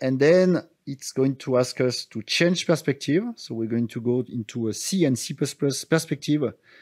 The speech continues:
in order to have access to the source code of the project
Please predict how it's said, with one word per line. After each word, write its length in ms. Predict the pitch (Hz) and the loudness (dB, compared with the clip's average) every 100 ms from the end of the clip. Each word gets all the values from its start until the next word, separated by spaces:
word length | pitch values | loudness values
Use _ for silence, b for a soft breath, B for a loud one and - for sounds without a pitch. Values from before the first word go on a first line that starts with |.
| b b - | b b -2
in 180 | 170 | 4
order 260 | 156 143 139 | 4 6 4
to 140 | - | 4
have 100 | 135 | 2
access 400 | 123 117 - 120 | 2 0 -4 -4
to 140 | - 143 | -6 -2
the 120 | 131 | 0
source 280 | - 123 - | 0 -2 -4
code 280 | - 117 113 | -2 -2 -2
of 140 | - 131 | -4 -2
the 80 | 120 | 0
project 480 | 113 104 101 _ | 0 -2 -6 _